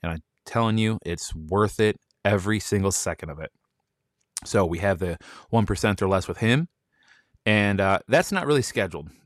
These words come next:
That, you know, when I do this, it'll be live, but I don't schedule that because since I do do it daily and every day my schedule's different, it could be something completely off the wall and be, you know, in the morning on a day off. So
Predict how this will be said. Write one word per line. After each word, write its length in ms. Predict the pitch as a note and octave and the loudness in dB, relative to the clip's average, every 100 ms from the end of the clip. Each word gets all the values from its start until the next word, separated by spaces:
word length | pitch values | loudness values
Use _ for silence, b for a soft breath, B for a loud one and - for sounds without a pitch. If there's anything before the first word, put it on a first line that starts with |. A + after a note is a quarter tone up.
| A2 | -6
That, 280 | G#2+ A#2 - | -2 -2 -2
you 140 | F2+ G#2 | -6 -4
know, 160 | F#2+ | -4
when 200 | G2 F#2+ | -6 -4
I 100 | A2 | -4
do 180 | A#2 A#2+ | -2 0
this, 260 | C3+ C#3 - - | 2 0 -4 -8
it'll 240 | G#2+ G#2+ G#2 | -2 0 0
be 140 | C#3 | -2
live, 500 | A2+ G2 G2+ C#3 D#3 - - | -2 -2 0 -2 -6 -18 -4
but 280 | G#2 G#2 - _ | 0 0 -2 _
I 80 | G#2 | -2
don't 200 | A#2 - | -2 -4
schedule 360 | - A2 G#2 B2 | -6 -6 -4 -2
that 160 | C3+ | -4
because 420 | A2 - G#2+ G2+ F#2+ | -6 -4 -2 -2 -4
since 240 | G2 - | -8 -8
I 100 | G2+ | -8
do 220 | F#2 G2+ | -6 -6
do 200 | G#2 A2+ | -2 0
it 100 | B2 | 0
daily 420 | B2+ B2+ C#3+ D3 - | 0 0 0 -2 -6
and 220 | F#2 F#2 - | -10 -8 -10
every 240 | G2 G#2 | -10 -10
day 400 | E2+ F#2 G#2 C3 _ _ _ _ _ | -6 -4 -4 -6 _ _ _ _ _
my 100 | E2+ | -12
schedule's 360 | - F#2+ F2 D#2+ | -6 -6 -6 -4
different, 400 | G2+ - C#3+ - b b - | -4 -2 -4 -8 b b -8
it 120 | G2+ | -6
could 120 | G2+ | -4
be 160 | F#2 F#2+ | -4 -2
something 560 | - G2 - G2 F#2+ | -2 -4 -2 0 0
completely 500 | F#2 F2+ A2 G2 G2 - - | -2 -4 -2 0 0 0 0
off 180 | F#2+ | -2
the 100 | - | 0
wall 220 | F2+ F2+ F#2+ | 0 2 2
and 100 | F2+ | 2
be, 300 | F#2+ F#2 - | 0 -2 -2
you 120 | F#2+ | -4
know, 160 | F2+ F2 | -2 -2
in 80 | F2+ | 0
the 60 | |
morning 460 | F#2+ G#2+ G#2 F#2 F2 | 2 2 2 0 -2
on 120 | - F#2 | -2 -4
a 80 | |
day 160 | E2+ F2+ | -2 -2
off. 200 | E2 - | -4 -8
So 240 | - F2 | -6 -6